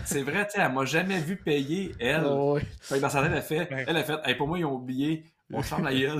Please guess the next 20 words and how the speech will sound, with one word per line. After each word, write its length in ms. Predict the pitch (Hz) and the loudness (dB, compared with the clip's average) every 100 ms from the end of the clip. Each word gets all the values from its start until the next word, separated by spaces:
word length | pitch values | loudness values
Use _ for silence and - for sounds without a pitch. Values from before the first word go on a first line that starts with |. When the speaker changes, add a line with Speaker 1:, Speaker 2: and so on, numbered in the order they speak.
| - | -4
Speaker 1:
<laughs> 120 | - - | -8 -4
on 120 | 147 | 0
dit 140 | 147 147 | 2 2
rien, 240 | 139 156 160 160 - - | 4 2 2 -4 -6 0
on 120 | 143 165 | 2 2
retourne 200 | 190 180 | 2 0
au 80 | 165 | 0
Canada. 440 | 160 147 147 170 - 185 170 - _ - | 0 0 -2 -4 -8 -14 -18 -20 _ -2
Mais, 300 | 151 143 135 | 2 4 4
euh, 80 | 139 - - | 2 -2 -4
mes 140 | 127 127 | 0 2
enfants, 320 | 123 165 175 - - | 2 2 -2 -4 -6
ils 160 | 123 139 | -4 0
mangeaient 300 | 160 160 151 | 0 0 -2
bien. 120 | 196 | -4
Puis 100 | - | -2
ça, 280 | 240 - - | -4 -4 -4
pour 140 | 139 | -4
vrai, 140 | 131 165 | -2 -2
là, 140 | 156 | -4